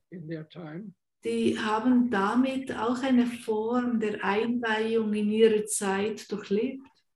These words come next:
Speaker 1: which was not completed, was not fully realized.
Speaker 2: Und sie haben aber diese Einweihung nicht vollkommen eben dann durchschritten und konnte so nicht integriert werden.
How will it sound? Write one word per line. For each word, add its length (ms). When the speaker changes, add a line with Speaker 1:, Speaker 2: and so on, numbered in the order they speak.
Speaker 1:
which 160
was 180
not 240
completed, 640
was 200
not 240
fully 240
realized. 720
Speaker 2:
Und 400
sie 260
haben 300
aber 180
diese 320
Einweihung 580
nicht 320
vollkommen 840
eben 280
dann 240
durchschritten 1080
und 520
konnte 460
so 280
nicht 360
integriert 760
werden. 540